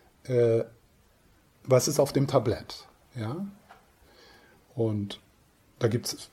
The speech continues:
wie auch in der Sitzmeditation, verschiedene Möglichkeiten.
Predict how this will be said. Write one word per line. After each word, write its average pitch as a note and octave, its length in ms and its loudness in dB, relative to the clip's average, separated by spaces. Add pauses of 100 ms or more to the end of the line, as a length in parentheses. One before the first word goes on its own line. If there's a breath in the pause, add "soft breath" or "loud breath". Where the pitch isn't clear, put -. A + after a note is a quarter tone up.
(260)
wie A#2+ 200 0
auch A#2 180 0
in B2+ 80 0
der G#2+ 100 0
Sitzmeditation, C#3+ 920 4
verschiedene A2 400 -2
Möglichkeiten. C#3 1080 0